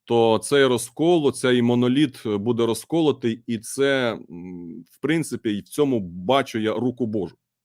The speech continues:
Власне, ось цей режисер цього всього є Бог, і він має якусь кінцеву мету всіх цих потрясінь, які там, е, відбуваються.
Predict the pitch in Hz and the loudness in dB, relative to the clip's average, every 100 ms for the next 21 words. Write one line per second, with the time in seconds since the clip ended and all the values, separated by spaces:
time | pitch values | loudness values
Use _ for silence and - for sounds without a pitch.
0 | _ _ 95 123 151 - 120 - - - | _ _ -4 0 0 0 -4 -4 -12 -20
1 | _ - 120 - 156 127 139 135 135 160 | _ -4 -4 2 2 4 4 2 0 0
2 | 123 - 127 123 139 123 117 135 131 196 | 0 0 0 0 0 0 0 -2 -4 -4
3 | 254 220 - 156 139 185 214 156 143 160 | -4 -4 -4 -6 -4 -4 -2 -2 -2 0
4 | 156 139 127 131 127 - 123 117 139 123 | 0 0 0 -2 -6 -6 -8 -4 -2 0
5 | 113 107 - 147 147 _ _ - - 143 | -2 -4 -4 -4 -4 _ _ -12 -6 -6
6 | - - 123 - 110 113 - 143 120 101 | -6 -10 -8 -10 -10 -10 -8 -4 -4 -4
7 | - 107 117 113 110 _ _ _ 98 98 | -8 -6 -4 -4 -6 _ _ _ -2 0
8 | 98 98 117 123 135 110 - - - | 0 -2 -4 -2 2 2 0 -10 -16